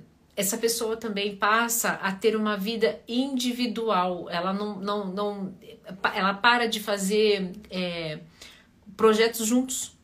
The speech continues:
sabe? Par-, de parceria a longo prazo, a longo prazo e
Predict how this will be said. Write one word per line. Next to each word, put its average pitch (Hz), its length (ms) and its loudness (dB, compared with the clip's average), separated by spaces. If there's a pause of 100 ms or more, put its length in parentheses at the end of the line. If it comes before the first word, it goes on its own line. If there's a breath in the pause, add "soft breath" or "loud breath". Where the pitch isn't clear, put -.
(140)
sabe? 269 320 0
Par-, 202 220 -4
de 190 120 -10
parceria 202 680 0
a 208 120 0
longo 208 280 -2
prazo, 220 600 2 (220)
a 285 200 8
longo 254 260 2
prazo 233 520 -2 (360 loud breath)
e 262 340 8